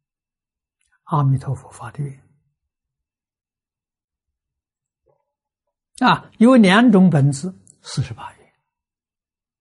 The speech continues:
另外两个版本的时候，二十四愿。宋朝翻译的这个本子是三十六愿。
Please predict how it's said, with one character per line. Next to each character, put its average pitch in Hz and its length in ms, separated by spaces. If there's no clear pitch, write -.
另 277 260
外 240 240
两 147 300
个 165 120
版 139 320
本 131 200
的 131 80
时 123 160
候， 107 60
二 170 180
十 - 160
四 - 240
愿。 - 260
宋 311 420
朝 156 240
翻 156 340
译 143 60
的 151 140
这 151 120
个 143 120
本 123 300
子 131 340
是 - 140
三 160 300
十 156 120
六 160 240
愿。 117 240